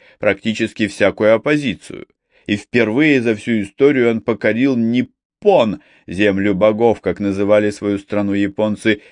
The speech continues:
и объединил её под своей властью. Немедленно этот блестящий полководец и правитель,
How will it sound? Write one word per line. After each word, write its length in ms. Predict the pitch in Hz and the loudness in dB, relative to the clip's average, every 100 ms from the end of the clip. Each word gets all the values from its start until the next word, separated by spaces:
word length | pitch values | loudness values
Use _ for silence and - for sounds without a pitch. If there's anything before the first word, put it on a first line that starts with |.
| - | -4
и 100 | 107 | 0
объединил 840 | 113 110 117 107 107 101 107 139 | 0 0 -2 -2 -2 -2 0 0
её 360 | 139 127 123 131 | 0 0 -2 -2
под 240 | 120 - | -4 -6
своей 420 | 110 101 104 123 | -4 -2 0 0
властью. 680 | 135 143 98 - _ - 71 _ _ _ 90 | 0 2 0 -2 _ -20 -20 _ _ _ -8
Немедленно 880 | 90 90 90 107 92 101 95 92 92 | -6 -4 -2 -2 -2 -2 -2 -2 -2
этот 220 | 101 92 | -2 -4
блестящий 640 | 95 98 - 104 101 101 | -2 -4 0 0 0 -4
полководец 800 | 80 90 - 90 95 104 92 90 | -2 -4 -2 0 2 0 0 -4
и 40 | |
правитель, 680 | 87 85 82 82 82 92 107 | -6 -4 -4 -6 -6 -6 -6